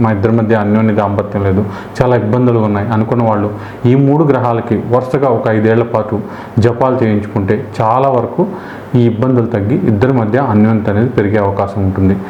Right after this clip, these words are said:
ఇక మూడోది ఏంటంటే అసలు ఏ గ్రహాల వల్ల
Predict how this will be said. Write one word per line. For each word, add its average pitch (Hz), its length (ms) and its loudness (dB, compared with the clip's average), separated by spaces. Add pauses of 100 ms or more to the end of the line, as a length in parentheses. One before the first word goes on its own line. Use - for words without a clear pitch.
(300)
ఇక - 100 -2 (200)
మూడోది 147 360 4
ఏంటంటే 98 680 0 (1040)
అసలు 143 180 2
ఏ 120 400 4
గ్రహాల 135 380 2
వల్ల 113 400 0